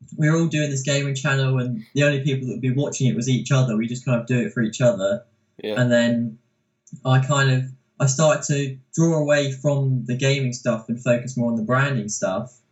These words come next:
Speaker 1: Like, with my channel, I wasn't putting out gaming videos, I was just changing my logo or changing the channel art. And then
Speaker 2: Cool.
Speaker 1: people were like, "Take, you do that for me, can you do that for me?" So that kind of grew.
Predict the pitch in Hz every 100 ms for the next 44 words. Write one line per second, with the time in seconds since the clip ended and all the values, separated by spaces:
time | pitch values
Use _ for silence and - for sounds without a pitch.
0 | _ _ _ _ 123 117 127 139 143 131
1 | 113 110 110 120 127 107 - 151 123 123
2 | 113 - _ _ _ _ _ _ _ _
3 | 143 139 147 123 107 110 113 123 117 -
4 | 127 - 131 127 123 117 120 131 131 107
5 | 98 104 120 117 107 107 135 135 110 92
6 | 92 107 120 117 110 110 _ _ _ -
7 | 107 - 143 131 131 120 117 110 - _
8 | _ _ _ - - 135 127 127 131 127
9 | - 127 131 131 123 120 120 104 127 127
10 | 127 127 - 135 - 143 127 127 127 123
11 | 120 120